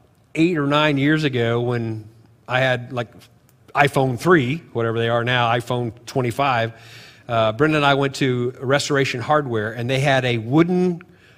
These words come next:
uh, cornucopia, like, like an old style, you know, uh, phonograph. And all it was is you set your iPhone in that little block of wood, and with that wooden ear, it amplified so wonderfully. It was the,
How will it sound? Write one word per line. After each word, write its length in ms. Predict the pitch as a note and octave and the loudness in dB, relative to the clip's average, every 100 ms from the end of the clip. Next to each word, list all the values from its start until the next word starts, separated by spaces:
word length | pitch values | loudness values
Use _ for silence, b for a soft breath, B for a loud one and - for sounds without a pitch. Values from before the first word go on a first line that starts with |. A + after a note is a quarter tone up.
| - | -4
uh, 200 | B2 A#2 | 0 0
cornucopia, 720 | - F3+ D#3 - D3+ C3 G#2+ | 2 2 2 2 2 2 -2
like, 300 | A2+ B2+ A#2+ | 0 -2 -2
like 220 | C3 C3 | -4 -2
an 80 | C3 | 0
old 420 | C3+ D3+ D3 C3+ | 2 2 0 -4
style, 680 | - - C3+ C#3 C3+ B2+ B2 | -8 0 4 6 4 2 0
you 120 | B2+ | -2
know, 400 | B2 A#2+ A#2 A2+ B B B _ | -2 0 -2 -6 B B B _
uh, 300 | B2 A2 G#2 | -2 0 0
phonograph. 720 | G#2 D#3+ C#3+ A#2 G#2+ G2 - - b b b _ | 0 2 2 0 -2 -4 -10 -20 b b b _
And 140 | B2+ | 2
all 160 | C3+ E3 | 4 4
it 40 | D3+ | 6
was 240 | D#3 D#3 | 4 4
is 100 | C3 | 0
you 120 | C3+ | -2
set 320 | B2 D#3+ - | 0 0 0
your 300 | C3+ B2+ A#2+ - - _ - | -2 -2 -2 -8 -20 _ 2
iPhone 540 | D#3 F#3+ - B2 B2 | 4 4 2 0 0
in 120 | C3 B2+ | 0 0
that 160 | B2+ | 0
little 200 | C#3+ D3 | 2 0
block 360 | A#2+ C3 D3 - | 2 2 2 0
of 80 | A#2+ | 0
wood, 400 | B2+ F3+ D3+ B2 | 4 6 6 2
and 120 | A#2+ | -2
with 140 | A#2+ | -4
that 240 | B2 A2+ A2 | -2 -4 -2
wooden 560 | C3 D3+ C#3 C3 B2 - | -2 0 0 -2 -4 -4
ear, 500 | D3+ G3+ C#3 A2+ B2 B B - | 0 2 2 2 -4 B B -10
it 140 | C3 | -8
amplified 640 | C3 D#3+ E3 D#3 C#3+ B2+ | -2 -2 0 -2 0 0
so 160 | A#2+ C3+ | 0 -2
wonderfully. 540 | A#2+ C#3+ C#3 - A2+ | 0 0 -2 -4 -4
It 80 | A#2 | -2
was 180 | B2 A2+ | -4 -4
the, 180 | B2 | -6